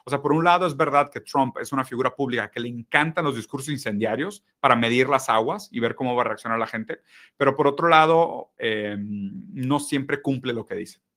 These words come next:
Y esto, pues, es normal de la política, ¿no? Pero también es cierto que viene un Estados Unidos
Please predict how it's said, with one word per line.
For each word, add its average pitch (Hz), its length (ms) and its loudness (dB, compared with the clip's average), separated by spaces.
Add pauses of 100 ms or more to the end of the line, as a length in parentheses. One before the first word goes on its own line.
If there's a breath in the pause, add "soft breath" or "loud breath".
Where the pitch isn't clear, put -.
(160)
Y 117 120 -4
esto, 104 200 -6
pues, 98 200 -12
es 98 200 -12
normal 104 380 -4
de 101 60 -4
la 95 160 -8
política, 95 460 -12
¿no? 160 180 -12 (400 soft breath)
Pero 143 120 0
también 147 180 0
es 202 80 -2
cierto 202 280 0
que 190 100 0
viene 131 180 0
un 180 400 0
Estados 156 340 -4
Unidos 131 580 -2